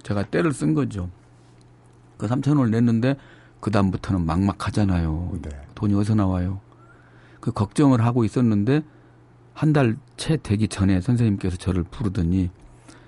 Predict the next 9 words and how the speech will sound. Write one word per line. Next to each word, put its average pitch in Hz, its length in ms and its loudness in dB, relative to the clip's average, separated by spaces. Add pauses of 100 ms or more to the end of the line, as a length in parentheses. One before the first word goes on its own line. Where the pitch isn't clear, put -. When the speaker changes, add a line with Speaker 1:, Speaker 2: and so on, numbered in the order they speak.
(480)
Speaker 1:
"너 107 120 0
다음 107 260 2
달부터 101 400 0
레슨비 95 380 0
갖고 - 240 -6
오지 95 140 -4
마라." 80 320 -2
그러더라고요. - 600 -12
Speaker 2:
어허. 80 280 -12